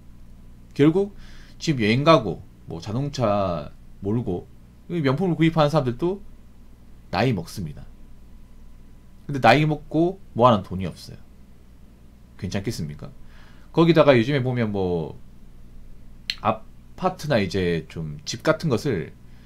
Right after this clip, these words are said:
너무 무리해서 사신 분들이 좀 많이 있죠. 이것 때문에 문제가 생기지 않습니까? 물론 집이라는 게 워낙에 비싸기 때문에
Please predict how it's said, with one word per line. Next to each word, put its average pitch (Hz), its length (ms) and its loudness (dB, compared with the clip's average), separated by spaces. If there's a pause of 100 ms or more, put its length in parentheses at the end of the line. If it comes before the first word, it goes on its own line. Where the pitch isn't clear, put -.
(460)
너무 110 140 -2
무리해서 175 460 8
사신 151 260 0
분들이 120 160 -6
좀 92 100 -4
많이 87 240 -4
있죠. 82 160 -10
이것 85 220 -6
때문에 101 200 -2
문제가 101 200 -4
생기지 143 280 -4
않습니까? - 440 -12 (4000)
물론 185 580 10
집이라는 185 480 6
게 123 440 2
워낙에 139 280 4
비싸기 147 380 2
때문에 98 600 -2